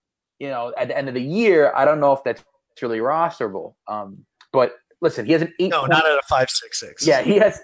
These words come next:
Speaker 1: yeah, five,
Speaker 2: <laughs>
Speaker 1: five six six is never rosterable. But he has an
Speaker 2: <laughs>
Speaker 1: eight four nine E R A over his last five starts. Uh,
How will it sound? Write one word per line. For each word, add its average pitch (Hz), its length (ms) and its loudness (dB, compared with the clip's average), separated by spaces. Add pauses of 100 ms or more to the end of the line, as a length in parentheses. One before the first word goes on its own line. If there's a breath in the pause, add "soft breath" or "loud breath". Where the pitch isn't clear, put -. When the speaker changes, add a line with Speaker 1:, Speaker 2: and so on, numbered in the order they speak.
(140)
Speaker 1:
yeah, 123 280 0
five, 151 260 2 (160)
Speaker 2:
<laughs> - 180 -4
Speaker 1:
five 170 140 2
six 175 160 -4
six 160 140 0
is 117 120 -10
never 139 400 0
rosterable. 113 480 -4 (300 soft breath)
But 147 120 -2
he 165 80 2
has 254 120 6
an 214 200 2
Speaker 2:
<laughs> - 80 -
Speaker 1:
eight 277 360 -6
four 175 320 0
nine 147 640 -4
E 135 160 -2
R 123 240 0
A 113 200 -2
over 104 300 -10
his 101 140 -16
last 104 320 -12
five 101 260 -12
starts. - 540 -20
Uh, 98 220 -12